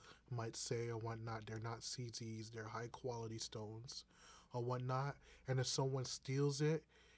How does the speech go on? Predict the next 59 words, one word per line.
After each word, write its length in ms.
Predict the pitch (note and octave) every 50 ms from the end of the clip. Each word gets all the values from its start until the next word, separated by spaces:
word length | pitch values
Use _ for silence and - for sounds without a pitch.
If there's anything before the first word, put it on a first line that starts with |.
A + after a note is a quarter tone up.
| - -
yes, 300 | - C#3 C#3+ C#3+ - -
it 140 | C#3 -
costs, 400 | - - - C#3 C3+ C3 - -
like, 160 | - B2 - C3
a 40 |
couple 360 | - - - C#3 B2 - C3 A#2
grand 400 | A2 A2+ A2+ A2+ A#2+ A#2+ A#2 -
for 160 | - - B2
the 80 | A#2
moissanite, 640 | G#2+ G#2+ A2 A#2+ B2+ - C3+ C3 C3 C3+ C#3+ C#3+ - - - - - - -
but 80 | - C3+
it's 100 | - -
not 240 | D3 C#3 C3+ - -
costing 400 | - - C3 B2+ B2 B2 B2 B2
you 100 | A#2 A2+
ten 280 | - - - B2+ A#2+
grand 360 | A#2+ A2+ A#2+ A#2 A#2 A2+ A2
like 220 | A2+ G#2+ G#2 G#2+ -
diamonds. 640 | A#2 A2 G#2+ A2 G#2 G#2 - - - - - - - - - - - - - - _ -
You 80 | C3 A#2+
know 100 | B2+ A#2
what 120 | A#2+ B2
I 100 | B2 A#2+
mean? 240 | A#2 B2 B2 B2 A#2+
And 100 | A2+ A#2
it's 160 | A2+ - -
replaceable 640 | A2+ G#2+ - - - C3+ B2+ - - A2+ G#2+ G2+ -
'cause 240 | - - - -
you're 160 | C3+ C#3 C3+ B2
an 60 | -
artist. 520 | - C3 C#3 C3+ G#2+ - - - - - - - - - - - -
So 200 | - - C#3+ C3
I'm 80 | B2+
gonna 140 | D3 E3 F3
show 220 | D#3+ - - E3
you 140 | D#3 D#3+ D#3
this 160 | C#3+ C3+ -
clip. 300 | - - - - C#3+ -
Wiz 180 | - C#3 D3 -
Khalifa 500 | - - D3+ C3+ C3+ D3 D3 - - C#3+
gets 260 | C3 C3+ C#3+ C#3 - -
it 80 | C#3 - -
robbed 260 | C3+ B2 C3 C3 C3
on 140 | B2 A#2+ A2+
stage. 640 | - - - - C3+ B2+ A#2 A2 - - - - - - - - - - - - -
And 100 | C3+ C3+
I 40 | C3
don't 160 | C#3+ D#3 D#3
know 80 | D#3+ D#3+
what's 220 | D#3 C#3+ - -
wrong 260 | C3 C3 C#3+ D#3 D3+
with 100 | D3 B2
these 160 | B2 A2+ G#2+
rappers 480 | A2 A2 A2 G#2 G2+ - - A#2 G#2+ G#2+
doing 460 | - - C3 B2 B2 A#2+ A#2+ A#2 A2 -
dumb 240 | - C3 C3 C3 B2+
stuff 380 | - - - A#2+ A2+ - -
like 240 | B2 A2 G#2 - _
this 280 | - A#2+ G#2+ - -